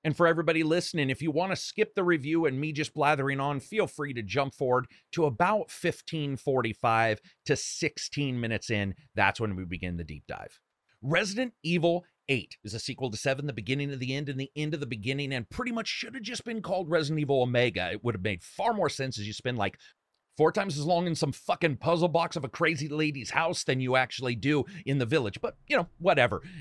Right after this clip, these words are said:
They couldn't put a bunch of puzzles in the village, but they do get 'em in the house, and that's what we're gonna be playing. It's a first-person game.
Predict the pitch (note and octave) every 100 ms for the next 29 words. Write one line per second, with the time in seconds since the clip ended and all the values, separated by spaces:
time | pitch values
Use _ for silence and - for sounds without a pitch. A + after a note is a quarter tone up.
0 | - B2 - F3+ E3+ F3 D3+ D3+ D#3 A#2+
1 | F#3+ F3+ B2+ A2 A#2 F#2 G2+ E2 - A#2+
2 | A2+ G2 C4 F#3 D#3 B2 G#2 D#2+ B2+ -
3 | - G2+ G#2 B2+ C3 B2+ A#2 A#2 A2 G#2
4 | A#2+ A2+ A#2 E3 - A2+ - E3 - E3+
5 | D#3 D3 C#3 C#3+